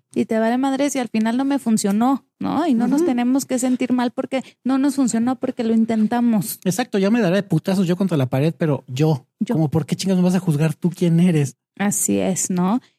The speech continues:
Speaker 1: Y para los hombres creo que también es un tema difícil el tema de redefinir qué es el éxito. O
Speaker 2: Uh.
Speaker 1: sea, todos los hombres, eh, creo que tienen una presión muy fuerte acerca de, de ser los más exitosos en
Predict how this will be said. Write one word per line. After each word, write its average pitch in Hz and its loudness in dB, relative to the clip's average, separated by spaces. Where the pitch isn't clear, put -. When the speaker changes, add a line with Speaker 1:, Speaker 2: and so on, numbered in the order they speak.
Speaker 1:
Y 254 0
para 254 -2
los 254 -2
hombres 285 0
creo 262 -2
que 285 -4
también 226 0
es 247 -2
un 247 2
tema 233 0
difícil 220 -2
el 220 -2
tema 220 -2
de 220 -2
redefinir 220 0
qué 269 -2
es - -4
el 185 0
éxito. - -6
O - -2
Speaker 2:
Uh. 233 2
Speaker 1:
sea, 226 0
todos 285 0
los 294 0
hombres, 240 -2
eh, - -20
creo 220 0
que 240 -4
tienen 214 0
una 220 2
presión 202 -2
muy 208 4
fuerte 202 -2
acerca 196 -2
de, 185 -2
de 214 0
ser 214 -2
los 220 0
más 214 0
exitosos 208 -4
en 202 2